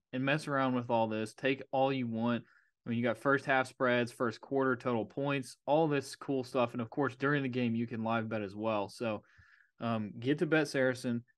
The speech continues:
You can visit it on the computer. I found that it's a little bit more difficult 'cause you have to download some kind of location thing. If you get it on your phone, it's a lot easier. Download the mobile app,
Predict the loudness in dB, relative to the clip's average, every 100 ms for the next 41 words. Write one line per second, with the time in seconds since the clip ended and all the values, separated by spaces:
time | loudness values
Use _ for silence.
0 | _ -6 -2 -2 -4 2 2 4 2 0
1 | -2 2 4 4 0 -4 0 0 0 -2
2 | -4 0 0 2 0 -2 -2 0 0 0
3 | 0 -2 -2 -4 -2 -4 -4 -8 -8 -6
4 | -4 -2 0 0 -4 -6 -8 -4 -4 -4
5 | -6 -6 -6 -4 -6 -4 -4 -4 -10 _
6 | -18 -10 0 2 6 4 4 2 0 2
7 | 0 -2 -2 2 4 2 0 -2 -4 0
8 | 2 2 2 0 2 2 0 -4 -2 -2
9 | -2